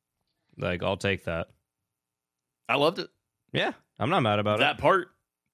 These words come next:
Speaker 2: But, like, he didn't do <laughs> anything else.
Speaker 1: No.
Speaker 2: Like,
Speaker 1: There's a lot of
Speaker 2: why?
Speaker 1: deleted scenes in this for sure.
Speaker 2: There has to be, right?
Speaker 1: Mm.
Speaker 2: This has to have originally been a three-hour movie.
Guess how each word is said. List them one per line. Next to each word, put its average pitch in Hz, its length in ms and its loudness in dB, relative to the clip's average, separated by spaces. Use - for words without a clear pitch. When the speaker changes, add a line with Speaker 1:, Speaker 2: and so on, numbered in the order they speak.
Speaker 2:
But, 196 240 0
like, 196 200 -2
he 156 340 -4
didn't 208 280 0
do 214 160 0
<laughs> - 0 -
anything - 380 -4
else. - 180 -18
Speaker 1:
No. 92 1200 0
Speaker 2:
Like, 175 120 4
Speaker 1:
There's 180 120 0
a 226 40 2
lot 160 320 4
of 113 80 2
Speaker 2:
why? 110 60 0
Speaker 1:
deleted 104 220 -2
scenes 95 260 -4
in 90 80 -2
this 87 140 -4
for 87 140 -8
sure. 87 220 -6
Speaker 2:
There 147 100 0
has 160 420 -2
to 143 80 -8
be, 107 140 -4
right? 120 400 -6
Speaker 1:
Mm. 95 260 -4
Speaker 2:
This - 160 0
has 160 220 -2
to 170 100 -2
have 127 140 0
originally 113 400 0
been 104 140 -2
a 98 60 -4
three-hour 92 360 -2
movie. - 340 -12